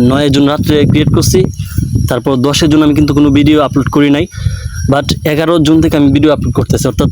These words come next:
এগারো, বারো, তেরো, চোদ্দো, পনেরো, আজকে ষোলো তারিখ, ধরেন যে খোলার পর থেকে সাত দিন হয়েছে, আর সাত দিনে কিন্তু এখান থেকে আমার ফলোয়ার দেখাচ্ছে, আহ, দুইশো সাত, আহ, সরি, দুইশো তিন, ঠিক আছে? দুইশো তিন জন ফলোয়ার কিন্তু আমি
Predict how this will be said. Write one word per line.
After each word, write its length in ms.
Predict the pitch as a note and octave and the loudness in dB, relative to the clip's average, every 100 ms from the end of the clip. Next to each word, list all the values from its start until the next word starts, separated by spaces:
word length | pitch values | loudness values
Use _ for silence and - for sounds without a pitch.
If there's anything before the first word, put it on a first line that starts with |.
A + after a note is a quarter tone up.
| - | 0
এগারো, 260 | C3 C3+ C#3+ D3 C3 | 0 0 0 0 -2
বারো, 220 | C3 C3+ C#3+ - | 0 -2 -2 -2
তেরো, 200 | B2+ C#3 C#3 | 0 0 -2
চোদ্দো, 280 | D3 B2+ C3+ A#2+ | -2 -2 -2 0
পনেরো, 240 | C#3+ C#3+ E3+ C#3+ | 0 0 0 -2
আজকে 220 | - F3+ F#3 | -2 -2 0
ষোলো 160 | - E3+ | 0 0
তারিখ, 160 | D#3 A#2 - - | 0 -4 -6 -2
ধরেন 160 | D3 E3+ | 0 2
যে 60 | F3 | 2
খোলার 200 | - F#3 E3+ | 2 0 0
পর 100 | D#3+ - | -4 -2
থেকে 160 | E3+ G#3 G3 - | -2 0 0 -2
সাত 140 | D#3+ D3+ | 0 0
দিন 80 | C3 | 2
হয়েছে, 240 | B2 - - - - - C3+ | 0 -2 -6 -8 -14 -10 -6
আর 80 | A2+ | -4
সাত 140 | D3 D3+ | -4 -2
দিনে 140 | D#3 D#3+ E3 | 0 2 2
কিন্তু 120 | E3 | 2
এখান 120 | E3 E3 | 2 2
থেকে 100 | E3+ D#3+ | 2 0
আমার 120 | D#3+ D3 | 0 0
ফলোয়ার 260 | D3+ D#3 C#3+ | 0 2 0
দেখাচ্ছে, 340 | D#3+ E3+ - B3 | -2 -2 -2 -2
আহ, 960 | - - - - - - C3+ B2 A#2+ A2+ - A#2+ | -4 -16 -20 -20 -20 -10 -6 -4 -4 -6 -4 0
দুইশো 380 | E3 D#3+ - F#3+ C#4 - - - - - - - | 2 2 0 -2 -4 -12 -20 -20 -20 -20 -10 -4
সাত, 200 | - C#3+ | -2 -4
আহ, 320 | - - - B2 | -6 -8 -4 -2
সরি, 180 | C3+ B2 A#2+ | -2 0 0
দুইশো 240 | D3+ - F3 - - | 0 0 -2 -2 0
তিন, 140 | D3+ A2 | 0 0
ঠিক 120 | - F#3 | -2 0
আছে? 140 | F#3+ B2+ - - - B2 | 0 -2 -6 -16 -4 0
দুইশো 220 | E3+ F3 D4 | 0 0 0
তিন 120 | F#3 F3 | 2 2
জন 100 | F3+ E3+ | 2 2
ফলোয়ার 240 | E3+ F3 D#3+ | 2 2 0
কিন্তু 160 | F#3+ F#3+ | -2 0
আমি 100 | F#3+ | 0